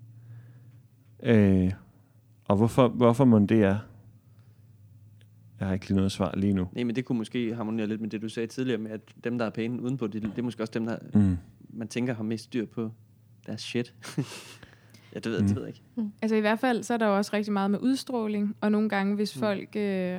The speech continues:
Speaker 4: har rank ryg og kigger op og smiler meget, så gør det rigtig meget
Speaker 2: Mm.
Speaker 4: i forhold til ens
Speaker 1: Mm.
Speaker 4: udtryk og hvordan man ser ud. Og det kan godt være, at det også er noget af det, vi nogle gange tænker er pænt, og det er ikke nødvendigvis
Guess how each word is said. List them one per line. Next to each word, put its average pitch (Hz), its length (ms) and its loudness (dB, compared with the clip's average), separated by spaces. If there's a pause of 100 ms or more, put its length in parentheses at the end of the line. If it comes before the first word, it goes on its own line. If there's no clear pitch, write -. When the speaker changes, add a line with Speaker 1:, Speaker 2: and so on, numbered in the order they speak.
Speaker 4:
har 190 300 -6 (320)
rank 220 240 -4
ryg 202 200 0 (160)
og 185 520 -2
kigger 254 280 -2
op 208 360 -4
og 202 80 -8
smiler 220 360 -4
meget, 180 440 -2 (480)
så - 440 -4
gør 208 220 2
det 240 140 0
rigtig 202 240 -2
meget 196 360 0
Speaker 2:
Mm. 220 160 -8 (200)
Speaker 4:
i 208 80 -4
forhold 208 280 0
til 202 100 0
ens 202 140 2
Speaker 1:
Mm. 220 60 -4
Speaker 4:
udtryk 247 320 -2
og 202 80 0
hvordan 196 280 0
man 208 180 0
ser 214 220 -4
ud. 277 220 -4 (680)
Og 202 160 -4
det 214 100 -2
kan 202 80 -4
godt 208 200 -2
være, 226 100 0
at 202 60 0
det 196 100 0
også 208 140 0
er - 20 0
noget 196 120 2
af 190 80 -2
det, 262 140 0
vi 330 80 2
nogle 220 200 0
gange 190 200 -2
tænker 185 260 -4
er 185 40 -4
pænt, 190 340 -6
og 185 100 -8
det 196 60 -2
er - 20 0
ikke 220 100 -4
nødvendigvis 226 920 -2